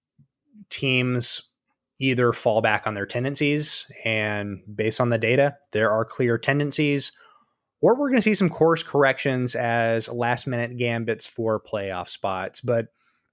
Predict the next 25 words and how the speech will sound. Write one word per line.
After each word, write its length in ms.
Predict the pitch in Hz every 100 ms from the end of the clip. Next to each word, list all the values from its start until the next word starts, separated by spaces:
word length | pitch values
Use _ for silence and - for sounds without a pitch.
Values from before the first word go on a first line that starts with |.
| _
let's 200 | 139 170
look 100 | 214
at 80 | 196
the 80 | 160
tendencies, 580 | - 120 104 - 95 90
because 280 | 113 117 120
that's, 240 | 131 -
that's 240 | 135 -
what 160 | 160 139
we 100 | 139
know, 380 | 127 120 123 123
not 240 | 117 120
what 80 | 120
we 100 | 120
think 240 | - 101 -
we 80 | 92
know. 300 | 90 87 90 _ _ _ _
What 160 | 175 208
we 140 | 196
know, 420 | 180 160 151 147 - _ _ _ -
I 140 | 147
expect 380 | 151 - 139 -
Kyle 260 | 135 127
Larson 420 | 123 117 117 123 120
to 280 | 120 117